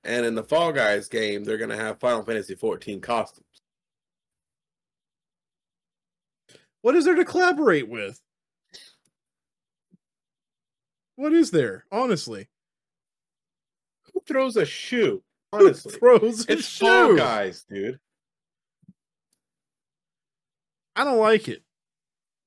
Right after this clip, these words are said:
Speaker 1: Well, I don't like you.
Speaker 2: I don't like, <laughs> I don't like it.
Speaker 1: Why are we even doing this podcast?
Speaker 2: Because we get to see
Speaker 1: Look at
Speaker 2: what
Speaker 1: this. How can you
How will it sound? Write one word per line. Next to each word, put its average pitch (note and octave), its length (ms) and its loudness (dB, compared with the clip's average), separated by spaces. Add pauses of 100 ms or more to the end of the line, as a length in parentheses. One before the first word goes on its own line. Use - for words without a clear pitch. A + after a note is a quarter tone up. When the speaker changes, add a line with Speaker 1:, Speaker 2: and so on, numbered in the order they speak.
(580)
Speaker 1:
Well, G#3 300 2
I G#3+ 160 2
don't A#3 140 0
like A#3 240 0
you. G#3 380 -2 (320)
Speaker 2:
I F3+ 100 -4
don't A3+ 160 0
like, G3+ 180 0 (220)
<laughs> - 180 -20
I G#3+ 60 -2
don't - 500 -18
like F3 100 -6 (180)
it. - 60 -20 (200)
Speaker 1:
Why B3 200 0
are C4 100 2
we A3+ 180 -2
even G#3 160 -4
doing G3 200 0
this B2 120 -8
podcast? G2+ 480 -10 (360)
Speaker 2:
Because G#3+ 520 4
we G3+ 160 -8
get G#3 160 -2
to F#3 120 -10
see F#3+ 320 -2
Speaker 1:
Look C#4+ 160 4
at A#2+ 280 2
Speaker 2:
what F3+ 160 -2
Speaker 1:
this. F3 80 -2
How C4+ 100 -4
can C#3+ 160 0
you - 80 0